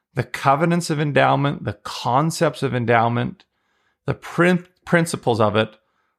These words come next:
long before he ever becomes a Mason, long before he ever establishes the ceremony. He's learning about it line upon line, precept upon precept.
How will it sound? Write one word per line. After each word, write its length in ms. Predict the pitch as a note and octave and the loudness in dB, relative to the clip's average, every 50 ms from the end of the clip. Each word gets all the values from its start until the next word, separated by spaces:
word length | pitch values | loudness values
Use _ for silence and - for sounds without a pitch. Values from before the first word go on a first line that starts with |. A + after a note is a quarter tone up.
| _ - | _ -8
long 600 | - A#2 A#2+ B2 C3+ D3 D#3 D#3+ D#3+ E3 E3+ D#3+ | -6 -2 0 2 4 4 4 4 2 2 0 0
before 420 | C3+ C3+ B2+ - - B2 B2+ B2+ | -2 -4 -4 -2 0 2 2 2
he 320 | A2 - C3 B2+ A#2+ - - | 0 -2 -4 -4 -4 -2 0
ever 520 | C#3+ C3+ C3+ B2+ A#2+ A#2 A2+ A2 G#2 - _ _ _ _ - | 0 0 2 2 0 0 -2 -4 -6 -10 _ _ _ _ -8
becomes 340 | B2 A2+ - B2+ A#2+ G#2+ A2 | -6 -4 -2 -2 -2 -2 -2
a 60 | A2 | -2
Mason, 600 | G#2+ G#2+ G#2 G#2 G2+ - - G#2 G2+ G2+ G2+ G2 _ _ _ _ _ _ _ _ _ _ | 0 0 0 -2 -2 -4 -4 -6 -4 -6 -8 -12 _ _ _ _ _ _ _ _ _ _
long 340 | - A#2 B2 C3+ C#3+ D3 C#3+ | -2 2 2 4 4 2 0
before 340 | B2 C3 B2+ - C3 B2+ B2 | -2 -4 -2 2 2 2 2
he 220 | A#2 B2 B2 - | 2 -2 -2 0
ever 280 | - C3 C3 B2 B2+ A#2+ | 0 0 2 2 2 2
establishes 640 | A2+ - - B2 A2+ A2+ A2+ A#2 A2+ - - A2 G2+ | 0 0 0 0 2 2 2 0 -2 -4 -6 -6 -6
the 80 | G#2+ | -6
ceremony. 720 | G#2+ - - A2 G2+ G2+ G2+ G2 G2 G2 F#2+ G2 F#2+ F#2 F2 _ _ _ _ _ _ _ _ _ _ | -6 -2 -2 -2 0 -2 -2 -4 -4 -4 -4 -4 -4 -6 -8 _ _ _ _ _ _ _ _ _ _
He's 220 | _ - D3 C3+ C3 | _ -2 -2 2 2
learning 260 | D3+ D3+ D3+ D#3 D3 | 2 2 2 2 0
about 280 | C#3 A#2+ C3 B2+ A#2+ A#2 | 0 2 2 2 2 2
it 60 | A#2+ | 0
line 340 | - A2 A2+ A#2 B2 C3+ D3 | 0 0 2 2 2 2 0
upon 340 | C#3+ - D#3 D#3+ D#3+ D3+ | -2 0 0 0 0 0
line, 460 | C3 A#2 A#2 A#2 A2+ A2+ A2+ A2+ A2 - | 0 0 2 2 2 0 -2 -4 -6 -10
precept 460 | - - - B2+ B2+ - - B2 - | -12 -10 -6 -6 -4 -2 -4 -4 -4
upon 320 | C3 A#2 - C3+ A#2+ A#2+ A#2 | -6 -6 -2 -2 -2 -2 -4
precept. 640 | - - A2 G#2 G2+ - G#2+ G2+ G2+ - - - | -4 -6 -6 -6 -4 -2 -2 -2 -2 -4 -6 -14